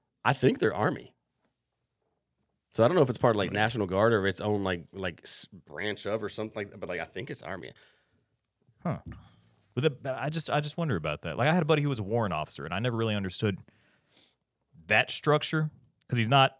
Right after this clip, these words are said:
Speaker 2: enlisted. He's not technically, technically an officer either. He's, like, some kind of weird hybrid. Like
Speaker 1: He, you are, you are. So to be a warrant officer, you have to be a staff N C O, I believe. You have to be a staff N C O, and then you make a transition into some.
Speaker 2: Mm-hmm.
Speaker 1: And it's usually there are billets,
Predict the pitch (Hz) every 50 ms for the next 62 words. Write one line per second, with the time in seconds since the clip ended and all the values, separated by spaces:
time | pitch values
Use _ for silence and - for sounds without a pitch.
0 | _ - 110 113 131 143 139 - - 147 135 120 107 120 117 113 - 127 117 -
1 | 110 98 - - - - 143 127 110 104 120 113 110 117 120 127 123 - - -
2 | 123 117 123 123 113 110 104 110 110 113 101 95 - _ _ _ - - 131 127
3 | 120 - 127 123 110 107 113 110 101 101 117 120 120 120 127 113 107 104 110 127
4 | 87 95 110 113 110 107 104 117 120 123 127 127 127 123 120 113 110 107 - -
5 | 113 113 - 120 107 101 101 123 123 113 110 107 113 110 107 101 95 - - 95
6 | 92 92 90 85 98 95 95 - - 90 85 82 - - 95 92 87 80 - -
7 | 92 90 90 - 95 92 85 - - 90 82 76 71 69 - - - - _ _
8 | _ _ - - 92 - 92 87 113 117 113 - 113 110 104 113 104 95 - 95
9 | 95 90 90 78 87 98 92 90 92 98 98 98 90 95 - - 98 92 87 80
10 | 95 90 - 92 85 69 90 90 - - 90 82 95 98 82 87 107 113 110 -
11 | - 117 131 151 165 156 165 151 127 110 117 113 104 107 101 90 85 85 90 85
12 | 117 123 120 104 87 - - - - - -